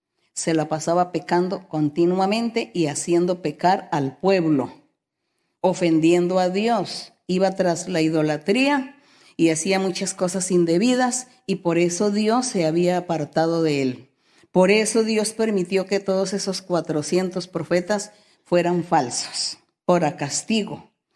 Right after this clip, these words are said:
por la hipocresía, por la dureza de corazón, por no ser sincero. Y aquí en el verso diecinueve dice, "Entonces él dijo, 'Oye pues palabra de Jehová.'" Entonces el profeta ya comenzó a hablar lo verdadero de Dios.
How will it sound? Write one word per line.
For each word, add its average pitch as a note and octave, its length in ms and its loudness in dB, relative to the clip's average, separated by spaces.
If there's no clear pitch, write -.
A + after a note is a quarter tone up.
por F#3 160 4
la E3+ 100 4
hipocresía, D#3 880 -2
por E3 180 0
la D3 100 2
dureza D3+ 420 2
de F3+ 100 -2
corazón, E3 420 -2
por D3+ 160 -6
no D#3 120 0
ser D#3 200 -2
sincero. D3+ 520 0
Y F3+ 120 6
aquí F3 240 2
en A#3+ 100 2
el B3+ 120 4
verso C4 340 4
diecinueve C4 640 4
dice, G#3+ 260 0
"Entonces B3+ 560 2
él C4 180 2
dijo, - 360 0
'Oye A3+ 320 4
pues A#3 260 -2
palabra G#3+ 420 2
de G#3 140 0
Jehová.'" E3+ 580 -2
Entonces G3 360 -2
el D#3+ 120 0
profeta F3 480 -2
ya F#3 160 0
comenzó F3+ 400 2
a F3+ 60 6
hablar G3 320 2
lo G#3+ 180 4
verdadero G#3+ 680 2
de A3+ 160 2
Dios. - 560 -2